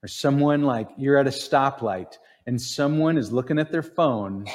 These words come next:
and it turned green. And as a result, you didn't get to go in the green. You have to stay one more light, stoplight, right? And you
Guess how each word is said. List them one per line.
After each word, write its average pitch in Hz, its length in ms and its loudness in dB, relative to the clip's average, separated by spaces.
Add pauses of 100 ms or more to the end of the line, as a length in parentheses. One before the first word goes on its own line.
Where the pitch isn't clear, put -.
(320)
and 147 140 0
it 143 120 -2
turned 175 380 2
green. 135 640 4 (160)
And 143 240 6
as 160 160 6
a 175 80 6
result, 170 680 6 (260)
you 160 360 2
didn't 165 420 4
get 170 240 4
to 170 80 -2
go 151 560 8
in 156 140 -2
the 151 80 0
green. 160 320 2
You 175 140 6
have 165 160 4
to 156 80 -6
stay 156 400 0
one 151 280 2
more 156 540 2
light, 131 300 0 (160)
stoplight, 120 560 -4
right? 127 300 -6 (380)
And 143 140 0
you 165 440 6